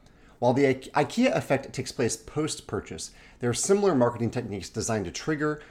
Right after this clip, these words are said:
while a customer is making the decision to buy a product. Simply ask customers to complete a small task that gets their foot in the door, connects them to the product through minimal effort, and potentially results in a better deal.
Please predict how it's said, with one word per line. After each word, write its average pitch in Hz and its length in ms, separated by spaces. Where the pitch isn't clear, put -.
while 98 160
a 92 40
customer 107 460
is 85 100
making 120 340
the 98 80
decision 190 480
to - 80
buy 85 160
a 85 60
product. - 440
Simply 208 420
ask 104 420
customers 95 640
to - 80
complete 147 420
a 101 100
small 160 320
task 82 520
that 101 160
gets 147 180
their 151 140
foot 202 280
in 143 100
the 151 100
door, 98 400
connects 123 320
them 170 160
to 170 100
the 156 80
product 107 500
through 127 200
minimal 110 420
effort, 110 320
and - 100
potentially 127 480
results 92 520
in 98 100
a 92 100
better 87 400
deal. 90 520